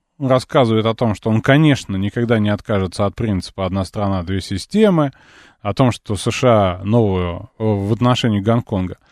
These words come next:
о том, что, м, С Ш А развязывает новую холодную войну,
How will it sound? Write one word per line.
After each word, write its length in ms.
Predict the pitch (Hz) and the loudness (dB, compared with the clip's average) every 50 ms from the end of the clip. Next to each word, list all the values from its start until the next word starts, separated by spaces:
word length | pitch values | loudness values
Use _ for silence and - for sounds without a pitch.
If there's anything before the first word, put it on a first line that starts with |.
| _ _ - _ _ | _ _ -20 _ _
о 120 | - 117 113 | -6 -2 0
том, 160 | - 151 139 | 2 2 2
что, 320 | - - - 131 120 113 98 - _ _ _ _ _ _ _ _ _ _ _ _ _ _ _ _ _ _ _ _ _ _ _ - | 0 0 0 0 2 0 0 -4 _ _ _ _ _ _ _ _ _ _ _ _ _ _ _ _ _ _ _ _ _ _ _ -6
м, 500 | 101 101 101 101 101 98 95 92 90 90 | -4 -2 0 0 0 0 0 0 -2 -2
С 140 | - - 131 | -2 -2 -2
Ш 220 | 117 - 160 151 | 2 4 4 6
А 20 | 135 | 6
развязывает 600 | 120 120 120 120 131 123 113 92 98 98 95 120 | 4 4 2 4 4 2 2 2 -2 -4 -2 0
новую 340 | 123 113 107 98 98 98 95 | 0 2 2 0 0 -2 -2
холодную 500 | - 107 107 110 101 92 90 98 101 101 | -2 0 0 0 0 0 0 -2 0 2
войну, 460 | 107 117 139 190 214 240 240 226 | 2 2 2 2 4 2 2 0